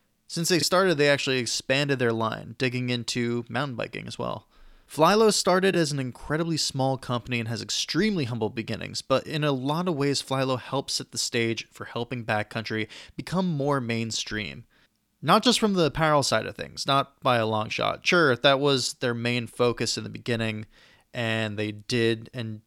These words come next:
do still progress that side of it. Flylo, first and foremost, makes really high-quality technical apparel.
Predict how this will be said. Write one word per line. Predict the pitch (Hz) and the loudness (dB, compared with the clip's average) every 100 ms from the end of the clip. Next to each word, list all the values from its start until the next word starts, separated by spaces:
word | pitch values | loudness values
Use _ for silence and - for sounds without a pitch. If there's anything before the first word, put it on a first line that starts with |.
| - | -6
do | 139 214 180 | -4 -2 -4
still | 123 - 139 | -4 -6 -6
progress | - 123 120 120 - | -4 0 2 2 2
that | 113 107 | 0 0
side | - 113 110 | -2 -2 -2
of | |
it. | 98 - - | -6 -8 -4
Flylo, | - 131 147 151 147 - | 2 4 6 4 2 0
first | - 151 143 - | 0 2 2 -2
and | 123 | -4
foremost, | 113 110 107 104 104 - | -2 -2 -2 -2 -4 -8
makes | 127 113 110 - 110 | -8 -6 -6 -6 -8
really | 110 120 131 127 | -6 -2 0 0
high-quality | 107 113 117 - 104 104 104 101 | 0 -2 -2 -2 -2 -2 -4 -6
technical | 101 98 101 | -8 -8 -10
apparel. | 101 - - - - | -10 -6 -6 -8 -12